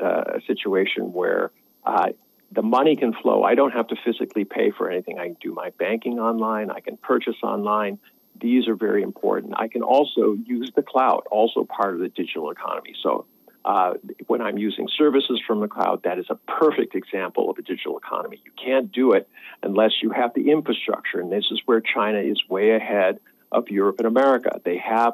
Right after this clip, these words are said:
the digital infrastructure in place for people to use it, and people are using it, and that's, uh, China's first move advantage.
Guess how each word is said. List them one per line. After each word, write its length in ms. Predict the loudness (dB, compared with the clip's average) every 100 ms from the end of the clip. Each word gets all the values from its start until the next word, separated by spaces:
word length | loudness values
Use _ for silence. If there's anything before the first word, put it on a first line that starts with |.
| -2
the 80 | -6 -2
digital 480 | -2 -2 -2 -2 -2
infrastructure 840 | -8 -6 -6 -4 -4 -4 -4 -6 -6
in 220 | -4 -4
place 320 | -4 -4 -2 -4 -8
for 80 | -12
people 380 | -8 -6 -4 -6
to 200 | -8 -10
use 380 | 0 2 2 -6
it, 120 | -12 -16 -16 -4
and 180 | -4 -2
people 360 | -2 2 2
are 180 | 4 2
using 380 | 2 -2 -6 -10
it, 140 | -8
and 120 | -6 -2
that's, 260 | -4 -4 -12 -4
uh, 240 | 0 0
China's 400 | -2 -4 -2 -2 -2
first 300 | -2 -2 -2
move 180 | -4 -4
advantage. 640 | -6 -6 -8 -12 _ -14